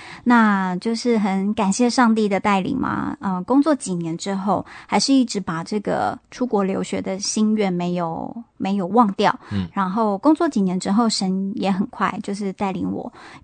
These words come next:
Speaker 1: 本来出国留学一直都想去美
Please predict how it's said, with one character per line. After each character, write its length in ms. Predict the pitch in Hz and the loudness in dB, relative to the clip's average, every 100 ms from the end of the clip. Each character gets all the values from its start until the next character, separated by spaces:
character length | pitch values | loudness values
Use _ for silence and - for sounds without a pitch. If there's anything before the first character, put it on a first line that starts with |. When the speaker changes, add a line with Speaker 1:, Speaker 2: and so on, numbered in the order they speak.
| _ | _
Speaker 1:
本 160 | 220 214 | 2 4
来 240 | 208 226 262 | 4 4 4
出 160 | 370 | 2
国 160 | 330 277 | 4 6
留 200 | 240 254 | 6 4
学 200 | 254 226 | 2 2
一 80 | 233 | 2
直 160 | 214 | 0
都 120 | 208 | -2
想 200 | 214 - | 0 -2
去 160 | 180 202 | -2 -2
美 200 | 196 | -2